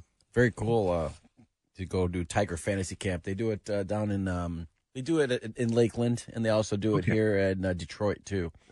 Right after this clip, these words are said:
Speaker 1: And, um, it's very cool. You get the official uniform, and it's a lot of fun.
Speaker 2: <laughs> That,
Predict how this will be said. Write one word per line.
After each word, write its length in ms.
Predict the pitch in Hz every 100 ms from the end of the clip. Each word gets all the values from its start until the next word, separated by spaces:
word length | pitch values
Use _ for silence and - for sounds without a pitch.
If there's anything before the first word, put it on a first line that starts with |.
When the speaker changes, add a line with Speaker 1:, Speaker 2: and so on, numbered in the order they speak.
| _ _ _ _ 95
Speaker 1:
And, 340 | 98 95 92
um, 300 | 92 90 82
it's 140 | 110
very 180 | 107 117
cool. 360 | - 123 107 85
You 60 | 90
get 160 | 104
the 120 | 104 90
official 380 | 85 107 -
uniform, 800 | 92 98 104 - 107 104 107 101
and 200 | 87 85 - - _ _ _
it's 80 | -
a 40 | 151
lot 120 | 131
of 80 | -
fun. 280 | 143 110 -
Speaker 2:
<laughs> 40 | _ _ _ _ _ -
That, 160 | 135